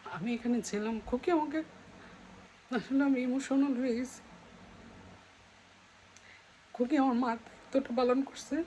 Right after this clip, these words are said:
আমার মেয়েকে তো অনেক বেশি। অনেক দিন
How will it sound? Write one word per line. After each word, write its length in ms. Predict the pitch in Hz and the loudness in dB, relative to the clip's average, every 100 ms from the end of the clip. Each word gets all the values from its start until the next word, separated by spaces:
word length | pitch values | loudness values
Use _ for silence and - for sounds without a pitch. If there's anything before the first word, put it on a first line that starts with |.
| - - | -6 -8
আমার 200 | 240 247 | -6 -4
মেয়েকে 380 | 262 262 262 | -4 -2 -2
তো 120 | 240 - - - - - - - - - - | -2 -4 -20 -20 -20 -20 -20 -20 -20 -18 -10
অনেক 280 | 247 247 | -8 -10
বেশি। 220 | 240 - 220 - - - - - - 208 - 190 190 | -16 -20 -20 -20 -20 -20 -20 -20 -20 -20 -16 -14 -12
অনেক 240 | 208 226 - | -10 -12 -10
দিন 180 | 226 | -8